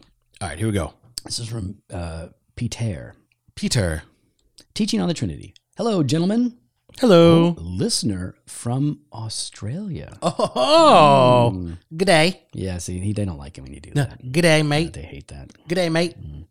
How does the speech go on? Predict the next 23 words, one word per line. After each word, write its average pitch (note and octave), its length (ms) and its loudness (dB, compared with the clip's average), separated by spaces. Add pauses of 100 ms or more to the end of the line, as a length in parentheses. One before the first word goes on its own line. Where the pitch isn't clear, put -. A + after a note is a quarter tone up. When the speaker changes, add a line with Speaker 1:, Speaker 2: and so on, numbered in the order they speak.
(640)
Speaker 2:
Thank G3 340 -2
you A3 100 0
for - 120 -6
the G#3 80 -6
podcast. F#3+ 600 -4
It F#3 60 -2
has F#3+ 100 -2
been F#3 120 -6
especially E3+ 500 -6
encouraging A#2+ 640 -4
during G#2 340 -6
this G#2 160 -6
very F#2+ 360 -8
unusual E2 720 -10
season. A2 580 -8 (680)
I C#3+ 240 -4
am D3+ 200 -4
aware E2 520 -8 (180)
that G2+ 360 -8
all F3+ 140 -2
the F3+ 80 -6
common D#3 260 0
illustrations A#2 600 -4